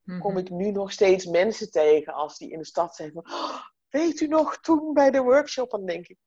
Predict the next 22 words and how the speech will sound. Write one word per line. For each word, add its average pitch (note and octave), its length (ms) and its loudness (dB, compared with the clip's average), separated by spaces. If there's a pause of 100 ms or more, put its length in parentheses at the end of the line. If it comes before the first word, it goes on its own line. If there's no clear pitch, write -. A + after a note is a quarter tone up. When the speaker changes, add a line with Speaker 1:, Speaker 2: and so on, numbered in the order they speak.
Speaker 2:
"Eh, E3 320 -10
nee, E3 360 -2
maar G3 180 -6
ik - 120 -10
heb D#3+ 240 -2
drie, F3 400 -12
vierhonderd E3+ 500 -2
mensen F3+ 400 -4
ontmoet, D#3 400 -6
maar F3+ 200 -2
zij F#3+ 280 4
herkennen E3+ 400 -2
mij E3+ 200 0
nog D3 140 -2
wel." E3+ 280 4
Dus F#3+ 120 -12
dat F#3+ 120 -4
is - 80 -18
heel F3 180 2
Speaker 1:
Ja. C#3+ 60 4
Speaker 2:
erg C#3+ 100 -4
leuk. E3+ 360 -8